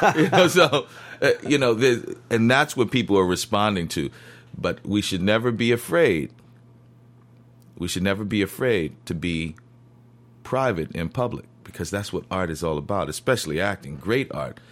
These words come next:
is to be private in public, you know, and that's when they tap into that authenticity that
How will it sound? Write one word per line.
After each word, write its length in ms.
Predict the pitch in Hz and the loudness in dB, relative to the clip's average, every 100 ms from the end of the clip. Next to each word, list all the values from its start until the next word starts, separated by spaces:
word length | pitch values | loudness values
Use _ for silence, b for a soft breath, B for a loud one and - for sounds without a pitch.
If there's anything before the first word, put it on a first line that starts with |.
| b - | b -10
is 140 | 85 | -8
to 120 | - 92 | -6 -4
be 260 | 120 127 | -2 -2
private 600 | 98 - 113 127 110 - - - b b b b b | -4 -8 -6 -4 -4 -8 -18 -20 b b b b b
in 200 | 87 85 | -6 -6
public, 400 | - 120 107 - - - _ b b b | -4 -6 -6 -10 -16 -20 _ b b b
you 100 | 78 | -10
know, 160 | 76 73 | -8 -8
and 260 | 80 78 90 | -8 -4 -2
that's 320 | 117 120 - | -2 -2 -4
when 360 | 92 87 78 - b b b - | -4 -2 -4 -10 b b b -4
they 120 | 104 | -4
tap 280 | 113 131 110 | 0 -2 -2
into 180 | 101 95 | -4 0
that 180 | 98 | 2
authenticity 760 | 95 90 90 87 - 107 76 65 | 2 0 -2 -4 -2 -4 -2 -4
that 180 | 67 | -4